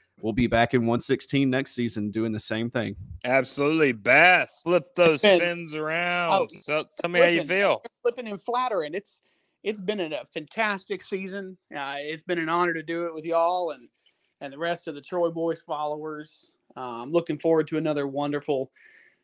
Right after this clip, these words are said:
Speaker 3: season next year in Section one sixteen with you guys. But, um, yeah, in, in, in all seriousness,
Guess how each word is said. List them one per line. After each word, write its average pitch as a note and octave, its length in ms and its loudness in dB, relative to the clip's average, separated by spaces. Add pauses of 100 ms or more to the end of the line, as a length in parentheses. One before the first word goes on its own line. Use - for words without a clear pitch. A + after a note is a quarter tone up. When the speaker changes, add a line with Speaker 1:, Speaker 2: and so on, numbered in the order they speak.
Speaker 3:
season F3 580 2
next F3+ 420 2
year F#3 380 2
in D#3+ 100 -4
Section D#3 500 -4
one D3 240 -4
sixteen D3+ 520 -4
with C#3+ 140 -6
you D3+ 100 -6
guys. C#3+ 720 -2 (200)
But, D3+ 280 2
um, C#3+ 400 -2 (320)
yeah, D3+ 260 -2 (640)
in, E3 180 -2
in, F3+ 180 -4
in F#3 220 -2
all F#3+ 240 2
seriousness, E3+ 1000 -4